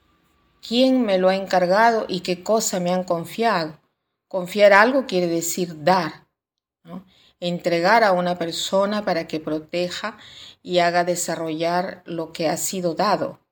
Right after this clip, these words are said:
Entonces, si Dios me confía una tarea a través de otra persona, yo recibo la confianza del Señor. Yo puedo perder tantas veces la confianza en Dios, pero Dios jamás pierde la confianza en mí,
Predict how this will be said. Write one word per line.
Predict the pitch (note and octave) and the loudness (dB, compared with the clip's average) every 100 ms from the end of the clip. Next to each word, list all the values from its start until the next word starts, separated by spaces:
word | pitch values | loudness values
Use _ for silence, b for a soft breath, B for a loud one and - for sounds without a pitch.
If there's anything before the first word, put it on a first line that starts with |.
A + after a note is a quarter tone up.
| _ _ _ _ _ _ | _ _ _ _ _ _
Entonces, | E3+ D#3+ F#3 F#3 F3+ | -6 2 2 2 -6
si | E3+ | -4
Dios | E3+ A#3 C4+ | 0 2 2
me | C4 | 2
confía | G#3 E3+ - G3+ F#3 | 0 -2 -4 -2 0
una | F3+ F3 F3 | 0 -2 -4
tarea | E3+ E3 E3 D#3+ F3+ b b b - | -4 -2 -2 -4 -6 b b b -8
a | E3 | -4
través | E3 E3 F3+ F#3 | 0 2 2 4
de | F3+ | 4
otra | F3+ F3+ F3 | 4 0 -4
persona, | E3 D3+ - E3 D3+ E3+ G#3+ - _ _ _ _ | -4 -6 -8 -6 -6 -6 -10 -14 _ _ _ _
yo | D3+ F#3 | -4 -2
recibo | F#3+ F3 - B3+ A3 F3 | 0 -2 -2 -2 0 -2
la | D#3+ | -4
confianza | D#3+ D#3+ D#3 - E3 D#3+ E3+ | -6 -10 -8 -6 -6 -6 -8
del | E3+ D#3+ | -8 -10
Señor. | - D#3+ D#3 D#3 D3+ b b b b | -12 -10 -10 -10 -12 b b b b
Yo | E3 G3 F#3+ | -6 -4 0
puedo | G3+ G3+ G3 | 2 2 2
perder | F3+ F3 F#3+ F#3+ - | 0 4 2 2 -2
tantas | B3+ C#4+ C#4 A3 G3+ | 0 0 -2 -4 -2
veces | A3 A3+ A3 | -2 -2 -4
la | G3 | -4
confianza | F#3 E3 E3+ F#3+ F#3 F3+ | -6 -8 -6 -4 -4 -4
en | F3+ E3+ | -6 -6
Dios, | G#3 G#3+ E3+ - _ b b b | -4 -4 -6 -10 _ b b b
pero | - F3+ F3 | -6 -4 -4
Dios | F#3 G3 | -4 -6
jamás | - F#3 E3+ F3 G#3 A3+ F#3 - - - _ _ _ _ _ - | -6 -4 -4 -2 0 0 0 -6 -10 -14 _ _ _ _ _ -4
pierde | F#3+ F3+ F#3 | -2 0 0
la | F3+ | -2
confianza | F3 E3+ E3 F3 E3 E3 F3 | -4 -10 -8 -6 -4 -6 -6
en | E3+ E3 | -8 -10
mí, | D#3+ D#3 | -10 -10